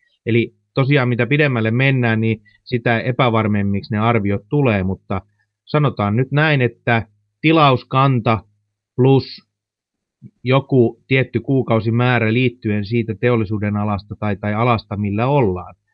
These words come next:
Jos me ajatellaan esimerkiksi pienen paikkakunnan nuohoojaa,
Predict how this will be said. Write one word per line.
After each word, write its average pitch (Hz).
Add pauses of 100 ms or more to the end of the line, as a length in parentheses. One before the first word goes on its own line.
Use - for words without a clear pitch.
(400)
Jos 151
me 120
ajatellaan 117
esimerkiksi 127
pienen 143
paikkakunnan 123
nuohoojaa, 120